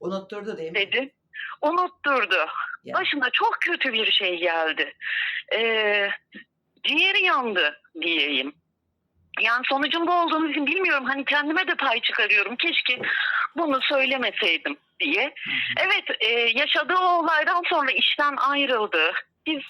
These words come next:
Speaker 2: eskiye döndük. E, şimdi çok iyiyiz. Ama güvenimi yitirdim.
Speaker 1: Hı hı.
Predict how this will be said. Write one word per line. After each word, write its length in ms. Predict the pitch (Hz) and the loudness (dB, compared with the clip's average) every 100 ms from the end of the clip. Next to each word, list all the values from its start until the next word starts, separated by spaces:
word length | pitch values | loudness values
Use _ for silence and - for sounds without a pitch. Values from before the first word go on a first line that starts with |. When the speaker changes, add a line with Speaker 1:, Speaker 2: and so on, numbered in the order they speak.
| - | -4
Speaker 2:
eskiye 440 | 302 - 302 285 254 | -2 -2 2 2 2
döndük. 540 | 285 262 220 175 - - - - - - - - _ - | 0 0 0 0 0 -4 -4 -4 -2 -2 -4 -8 _ -4
E, 400 | 226 208 208 208 | 0 2 2 2
şimdi 280 | - 339 330 | 0 0 0
çok 280 | - 330 330 | 0 0 0
iyiyiz. 420 | 320 262 202 214 - - - - - | 0 0 -2 -4 -8 -10 -8 -8 -4
Ama 200 | 262 285 | -2 0
güvenimi 500 | 254 277 320 330 349 | 0 0 2 0 0
yitirdim. 840 | 320 311 302 302 285 262 262 240 254 - - _ _ _ _ - | 0 0 0 -2 0 0 -2 -2 -8 -20 -20 _ _ _ _ -20
Speaker 1:
Hı 60 | - | -18
hı. 240 | 120 - | -16 -14